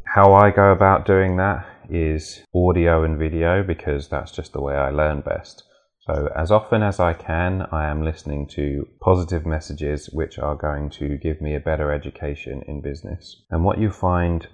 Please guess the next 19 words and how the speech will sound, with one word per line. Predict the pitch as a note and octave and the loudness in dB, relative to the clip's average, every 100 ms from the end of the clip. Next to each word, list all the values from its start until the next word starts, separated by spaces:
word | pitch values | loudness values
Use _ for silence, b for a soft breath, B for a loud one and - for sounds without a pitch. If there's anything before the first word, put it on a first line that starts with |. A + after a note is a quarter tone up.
| _ | _
first | F2 E2 - | 0 0 -2
of | D#2 | -6
all, | D2 D#2+ G2 G#2+ | -2 -2 -2 -4
is | E2+ D#2+ | -4 -4
that | D2+ C#2+ | -4 -4
you'll | D2+ | -6
be | D#2 D2 | -4 -4
learning | D2 E2+ E2 D#2+ D2+ D2+ D2+ - | -2 0 0 0 -2 -4 -6 -8
and | D2+ C#2+ | -10 -6
picking | E2+ - D2+ | -8 -6 -8
up | C#2 C#2+ | -8 -6
an | D2 | -6
awful | C#2+ D2 - C#2+ | -4 -6 -6 -2
lot. | D2+ G#2+ - - B B B - | 0 0 -2 -16 B B B -12
But | F2 | -4
when | F2 G2 G2 | 0 2 2
you | F#2+ F2 | 2 2
have | D#2+ D#2+ D2+ | 0 -2 -2
really | D#2+ E2+ F2 D#2+ D2+ D2 D2 | 0 2 4 4 2 0 -4